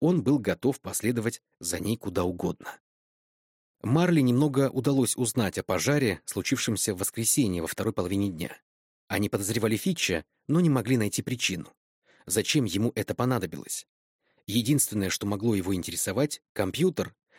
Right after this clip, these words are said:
но Николас был уверен, что никому не удастся взломать систему защиты, которую он в него ввел. Важнейшие дискеты были заперты в сейфе у Марли.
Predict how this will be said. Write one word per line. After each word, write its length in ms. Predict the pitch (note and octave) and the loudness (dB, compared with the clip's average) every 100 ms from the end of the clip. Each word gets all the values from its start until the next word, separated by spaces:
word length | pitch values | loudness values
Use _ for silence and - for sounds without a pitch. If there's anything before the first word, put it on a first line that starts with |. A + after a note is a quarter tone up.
| _ | _
но 180 | G2+ G2 | 0 2
Николас 400 | F2+ G#2+ A2 G#2+ | 2 2 0 0
был 160 | F#2 A2+ | 0 -2
уверен, 340 | C3+ C#3+ D#3 G2 | 0 2 2 0
что 200 | - G2 | -2 -2
никому 420 | G2 G#2 G2 C3+ | -2 0 2 2
не 120 | G#2+ | 2
удастся 520 | F#2+ F2 C#3+ - - | 0 0 0 0 -2
взломать 440 | E2+ F2+ F2 C3 - | -2 -2 0 -2 -2
систему 380 | - - G2+ | -4 -4 -4
защиты, 560 | G2 C3 - F#3 - F2 _ _ _ | 0 0 0 -2 -2 -8 _ _ _
которую 460 | - G2 - D3+ C#3+ | -4 -2 2 4 2
он 180 | - A#2 | 2 -2
в 100 | G#2 | -2
него 220 | F2+ F#2 | -2 -2
ввел. 380 | F#2+ F#2 E2 C#2 _ _ _ _ _ - | -2 -2 -4 -6 _ _ _ _ _ -2
Важнейшие 520 | F#2+ F2 C3 A#2+ G2+ | 0 2 2 2 0
дискеты 420 | B2 - E3+ A#2 | -2 0 0 0
были 220 | F#2 B2 | 0 0
заперты 580 | G2 A#2+ C3 A2+ - A#2+ | 0 0 0 -2 -2 -4
в 60 | - | -2
сейфе 360 | - C3 B2 | 0 2 2
у 60 | B2+ | 2
Марли. 400 | B2 F#2 D#2 - | 2 -2 -8 -16